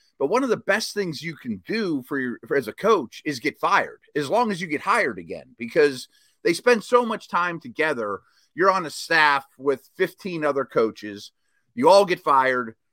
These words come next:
They all go somewhere else. And all of a sudden, you're tight with your new fifteen coaches. And then he's like, "Well, how about,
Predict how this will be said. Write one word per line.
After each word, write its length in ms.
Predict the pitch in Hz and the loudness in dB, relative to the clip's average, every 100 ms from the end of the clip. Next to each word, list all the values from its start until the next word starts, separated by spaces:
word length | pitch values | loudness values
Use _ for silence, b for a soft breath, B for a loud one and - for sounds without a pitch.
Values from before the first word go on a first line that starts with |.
| _ | _
They 180 | 135 208 | 4 6
all 160 | 190 170 | 6 6
go 200 | 175 160 | 2 -2
somewhere 560 | - 156 147 135 120 | -2 -2 0 2 4
else. 420 | 107 107 120 - - _ _ | 2 0 -6 -10 -20 _ _
And 180 | - 151 | -2 4
all 100 | 160 | 4
of 60 | 170 | 2
a 60 | |
sudden, 300 | - 170 156 151 | -2 -2 -2 -4
you're 100 | 143 | -6
tight 320 | 165 156 160 | -2 -2 -4
with 180 | 147 147 | -8 -6
your 120 | 151 | -4
new 160 | 233 | -4
fifteen 460 | - 131 - 117 98 | -4 -6 -6 -10 -8
coaches. 500 | 117 92 - 78 - | -6 -6 -8 -20 -12
And 140 | 104 110 | -8 -4
then 320 | 123 120 113 | -4 -4 -8
he's 220 | 151 147 | -10 -8
like, 180 | 131 110 | -8 -8
"Well, 100 | 104 | -8
how 80 | 123 | -6
about, 180 | 120 | -6